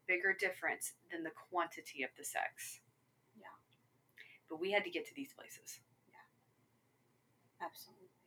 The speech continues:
Speaker 1: Um, let's talk about responsive desire, 'cause I think our people need a category for it.
Speaker 2: So, responsive desire, or Doctor Nagotsky would say, a context-sensitive desire.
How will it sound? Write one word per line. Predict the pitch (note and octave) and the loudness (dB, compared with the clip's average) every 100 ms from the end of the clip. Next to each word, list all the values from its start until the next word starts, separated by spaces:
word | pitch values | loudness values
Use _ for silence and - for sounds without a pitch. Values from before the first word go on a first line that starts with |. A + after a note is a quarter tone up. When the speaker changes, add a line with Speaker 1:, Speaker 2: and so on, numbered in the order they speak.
| _ _ _ _ - - - _ | _ _ _ _ -16 -14 -14 _
Speaker 1:
Um, | C#4 C#4+ C4+ A3 G3+ - G#3+ | 12 12 12 12 12 2 4
let's | A#3+ - | 4 6
talk | B3 B3 | 6 6
about | C#4+ C#4 A#3 G#3 | 8 12 10 10
responsive | G#3 - D#3+ - G3+ | 0 2 0 0 -6
desire, | G3+ - G#3+ A3 G#3+ | -4 4 8 10 8
'cause | G#3 F#3 | 4 -2
I | |
think | F3+ F#3 | 0 2
our | F3+ | 2
people | - F#3 F3+ | 2 -2 0
need | F3 D3+ | 0 0
a | |
category | - C#3+ B2+ G2 - | 2 0 2 0 0
for | - - | 0 0
it. | - - - _ _ - - - - - - - - - - - - - | 0 -6 -20 _ _ -20 -20 -20 -20 -20 -20 -4 -4 -4 -18 -20 -18 -4
Speaker 2:
So, | - B3+ B3+ B3 A#3 A3+ A3 A3 A3 A3 A3 _ _ - _ _ _ _ - | 2 6 8 10 10 10 10 10 8 6 0 _ _ -20 _ _ _ _ -8
responsive | A3 - G#3+ G3+ A#3 A3+ | -6 0 0 0 -4 -8
desire, | A3 G#3 G3 F#3+ G3 - | 0 4 6 6 2 2
or | G#3 G3+ F#3+ F#3 F#3+ G#3 - | 4 6 6 4 2 0 0
Doctor | G3 - F#3+ | 0 0 -4
Nagotsky | F#3+ F3+ - - F#3 | 2 2 2 0 -4
would | F3+ F3 F#3 | -2 0 0
say, | E3+ E3 - | 0 -4 -8
a | - - | -10 0
context-sensitive | A#3 B3 B3+ - G#3+ G3+ - - G3 F#3+ - F3+ - F3 D#3+ D#3+ | 4 4 2 0 4 4 2 -8 -4 -4 -2 -6 -4 -4 -4 -10
desire. | E3 D#3 - - - | -4 0 0 0 -4